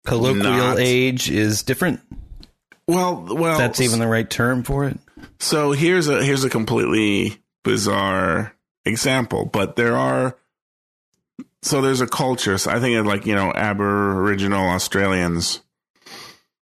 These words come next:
Speaker 2: that, uh, and I'm stopping for a second 'cause I just realized the word original is an Aboriginal. So that word suddenly makes sense to me, except why is it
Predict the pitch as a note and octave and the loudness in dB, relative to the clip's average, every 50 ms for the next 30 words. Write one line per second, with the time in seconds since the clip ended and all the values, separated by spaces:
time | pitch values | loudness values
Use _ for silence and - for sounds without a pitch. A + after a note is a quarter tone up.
0 | _ - - A2 G2+ G2 G2 F#2+ - - - G2 F2+ E2+ F2 F2 E2+ - - _ | _ -6 -2 0 0 2 0 0 -2 -2 0 0 2 2 0 -2 -4 -6 -10 _
1 | _ _ _ _ _ _ - _ _ _ _ _ _ _ _ _ _ _ _ - | _ _ _ _ _ _ -20 _ _ _ _ _ _ _ _ _ _ _ _ -4
2 | - G2 G2+ F#2+ F#2 G2 G#2+ G#2+ - - - G#2+ G#2 G#2 - G#2+ F#2+ - - F2+ | -2 -2 0 0 -2 -2 -2 -4 -4 -4 -2 -2 -4 -2 -4 -4 -4 -2 -2 -2
3 | F2 - F2 E2+ F#2 F#2 G2 G2+ F#2+ F#2+ G2 F#2+ F#2+ - G2 F#2+ G2 G2+ G2 F#2+ | 0 0 -2 -2 -2 -2 -2 -2 0 0 0 -2 -2 -2 0 0 0 0 0 0
4 | F2+ F2+ F2+ F#2 G2+ - - - - _ _ _ _ _ _ _ _ _ - C3 | 0 0 -2 -2 -4 -6 -10 -12 -14 _ _ _ _ _ _ _ _ _ -4 -2
5 | D#3 F2+ F#2+ F#2 F2 F2+ F2+ G2 - - _ _ _ _ _ _ _ _ _ _ | 0 0 2 2 2 0 0 -4 -8 -14 _ _ _ _ _ _ _ _ _ _
6 | - G2 G2 G2 G#2 A#2 B2 B2 A2 G2 F2 D#2+ D2 C#2+ C2 F2 - _ _ _ | -2 0 2 2 2 2 2 0 -2 0 0 0 -2 -2 -4 -6 -10 _ _ _
7 | _ _ _ _ _ _ _ _ _ _ _ _ _ _ _ _ _ - - F#2+ | _ _ _ _ _ _ _ _ _ _ _ _ _ _ _ _ _ -6 -4 -2
8 | F2+ F2 F2+ E2+ D2 - F#2+ G2+ G#2+ G2 G2 E2+ D#2 D2 F2 - E2+ E2 D#2 D2+ | 0 0 0 0 0 0 -2 -2 0 0 0 0 0 0 -2 -2 -2 -2 -2 -2
9 | D2 - - - F#2+ F#2+ C#2 E2 G2+ G#2+ G#2 G#2 G#2 - - - G2+ F#2 F2+ F2+ | -2 -2 -2 -2 -2 -2 -2 -2 0 0 -2 -2 -4 -4 -4 -2 -2 -2 0 0
10 | F#2+ F#2+ F#2 F2 E2 E2 - - - F#2 F2+ F2+ - - - A2 A#2 B2 F#2 C#2+ | 0 0 0 0 -2 -2 -2 -2 -2 0 0 -2 -2 -2 -2 -2 0 0 0 -2
11 | - - - E2+ E2+ F2+ E2+ E2+ F#2+ A2 A#2 B2 B2 A#2 G#2+ F#2+ - - | -2 -2 -2 -2 -2 -2 -2 0 0 0 0 0 0 0 -2 -2 -4 -6